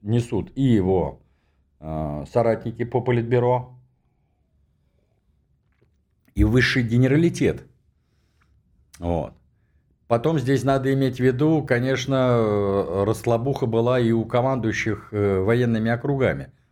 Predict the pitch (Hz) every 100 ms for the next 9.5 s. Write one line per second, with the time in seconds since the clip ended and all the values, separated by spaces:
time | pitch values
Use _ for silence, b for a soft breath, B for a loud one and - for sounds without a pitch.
0 | _ - 170 143 101 90 90 107 107 170
1 | 175 139 139 - 101 - 117 113 82 69
2 | - _ _ _ _ _ _ _ _ 117
3 | 190 190 185 196 190 175 143 135 170 -
4 | - 135 135 120 139 160 143 - - _
5 | _ _ _ _ _ _ - 101 98 95
6 | 92 87 87 104 - 110 101 117 147 131
7 | 80 71 - _ _ _ 120 110 110 120
8 | 127 110 92 - 123 131 107 - 82 92
9 | 101 104 76 - -